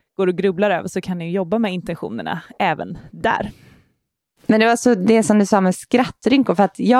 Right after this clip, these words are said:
Speaker 2: har varit så här, jag har alltid tyckt att det är så himla fint att folk har det, och jag har varit så här, jag bara, men det betyder ju att folk är glada och lyckliga, att de har skrattat och lett mycket. Eh, och jag har typ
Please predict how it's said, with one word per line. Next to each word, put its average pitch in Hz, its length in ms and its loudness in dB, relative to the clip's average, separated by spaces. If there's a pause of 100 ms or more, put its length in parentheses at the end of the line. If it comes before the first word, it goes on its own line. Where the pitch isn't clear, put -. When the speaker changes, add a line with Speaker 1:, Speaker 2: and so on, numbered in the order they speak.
Speaker 2:
har 254 80 2
varit 170 160 0
så - 60 2
här, 160 60 4
jag 190 140 4
har 220 80 4
alltid - 260 -6
tyckt - 180 -6
att 175 60 -8
det - 120 -4
är 175 40 -4
så - 160 -6
himla 180 220 0
fint - 480 -4
att 151 120 -6
folk 170 240 -2
har 254 240 4
det, - 160 0
och - 140 2
jag 208 100 4
har 220 60 4
varit 180 160 2
så - 100 0
här, 160 100 2
jag 160 100 0
bara, 156 160 2 (320)
men 214 100 0
det 208 80 2
betyder 196 400 0
ju 202 200 0 (280)
att - 160 -4
folk 165 400 -2
är 190 240 0
glada 170 500 2
och 165 60 0
lyckliga, 175 360 -4
att 170 60 -8
de 170 140 -4
har 165 60 0
skrattat - 440 -4
och 180 60 2
lett 208 200 0
mycket. 185 360 0 (520)
Eh, 175 440 2 (680)
och 208 220 -2 (1040)
jag 294 480 4
har 202 280 0
typ - 240 -8